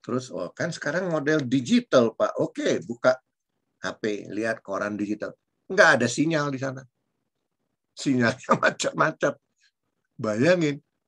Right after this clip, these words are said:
orang hidup di tempat begitu, koran tidak ada, sinyal pun tidak ada. Bagaimana tuh kualitas sekolah di sana?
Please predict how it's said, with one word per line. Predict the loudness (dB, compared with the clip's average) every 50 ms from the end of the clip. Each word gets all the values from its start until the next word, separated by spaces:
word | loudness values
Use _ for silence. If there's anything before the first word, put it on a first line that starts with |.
| _ 2
orang | 4 4 4 4 2 2 0
hidup | 0 2 2 2 2 2
di | 2 2
tempat | 0 0 0 0 0 0
begitu, | -2 -2 0 -2 -4 -4 -6 -10
koran | -6 -2 0 0 2 0 0 -4 -6 -10
tidak | -12 -10 -10 -10
ada, | -10 -10 -8 -6 -4 -4 -4 -4 -6 -10 _ _ _ _ _ _ _ _ _ _ _ _ _ _
sinyal | -8 -4 0 2 4 4 6 6 6 6 4 2 0
pun | -2 -2 -2
tidak | -2 -2 0 0 0 0 0 -2
ada. | -2 -2 -4 -4 -6 -8 -12 _ _ _ _ _ _ _ _ _ _ _ _ _ _ _ _ _ _ _ _ _ _ _ _ _ _ _ _ _ _
Bagaimana | -14 -14 -12 -8 -6 -2 -2 0 -2 -2
tuh | -4 -8 -8
kualitas | -6 -6 -6 -6 -6 -8 -8 -10 -10 -10
sekolah | -12 -12 -8 -6 -6 -6 -6 -8 -10
di | -12 -14
sana? | -16 -16 -18 -18